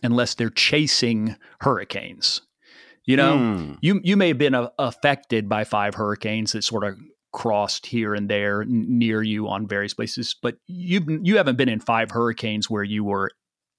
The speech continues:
Speaker 1: in the eye of a hurricane like you were in this particular hurricane, this person being interviewed and all these others.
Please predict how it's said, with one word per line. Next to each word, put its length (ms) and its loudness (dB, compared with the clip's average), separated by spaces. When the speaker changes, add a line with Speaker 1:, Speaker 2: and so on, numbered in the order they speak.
Speaker 1:
in 160 4
the 120 0
eye 200 2
of 160 0
a 80 -6
hurricane 640 -8
like 300 -4
you 100 2
were 220 0
in 100 -2
this 120 0
particular 480 -6
hurricane, 580 -6
this 120 -4
person 420 -6
being 220 -6
interviewed 480 -6
and 100 -6
all 120 -6
these 200 -6
others. 400 -8